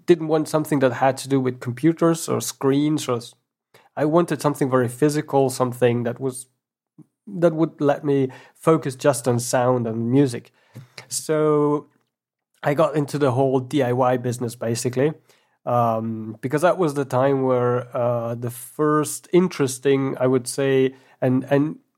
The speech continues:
kind of easy to make D I Y kits, uh, started to show up.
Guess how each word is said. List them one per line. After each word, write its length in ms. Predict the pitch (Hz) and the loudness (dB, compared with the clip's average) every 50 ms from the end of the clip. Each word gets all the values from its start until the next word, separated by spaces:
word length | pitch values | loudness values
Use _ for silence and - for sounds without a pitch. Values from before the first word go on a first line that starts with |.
| _ _ | _ _
kind 160 | - 196 196 170 | 0 2 2 2
of 60 | - | 2
easy 320 | 170 196 185 180 156 147 131 | -2 0 0 0 0 0 -4
to 160 | - - 147 | -4 -4 0
make 420 | 156 147 147 143 135 135 - - | 2 4 4 4 2 -2 -10 -6
D 120 | 139 139 139 | -2 0 0
I 80 | 131 | 2
Y 220 | 123 135 147 170 175 | 2 2 0 0 0
kits, 480 | - - 143 127 127 - - - - - | 0 -2 -4 -4 -4 -6 -12 -12 -10 -4
uh, 320 | - 127 123 123 117 117 120 | 0 2 2 2 2 0 -2
started 400 | - - 135 127 123 120 117 123 | -2 2 4 4 4 2 0 -4
to 80 | 113 | -8
show 300 | 110 - - 139 135 123 | -10 -4 0 0 2 2
up. 260 | 113 127 151 - _ | 2 0 0 -2 _